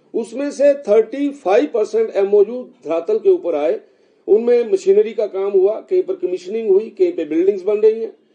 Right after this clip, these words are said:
इस प्रकार का थर्टी फ़ाइव परसेंट की जो, जो काम है वो हुआ है। और ये जो थर्टी फ़ाइव परसेंट का जो काम है,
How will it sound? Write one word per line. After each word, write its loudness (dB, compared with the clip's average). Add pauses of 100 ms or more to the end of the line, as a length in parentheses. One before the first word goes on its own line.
(760)
इस -8
प्रकार -2
का -4
थर्टी -2
फ़ाइव 0
परसेंट 0
की -8
जो, 2
जो 4
काम -2
है 0
वो 4
हुआ 2
है। -10 (200)
और 2
ये -2
जो -4
थर्टी -4
फ़ाइव -2
परसेंट -4
का -6
जो -6
काम -2
है, -4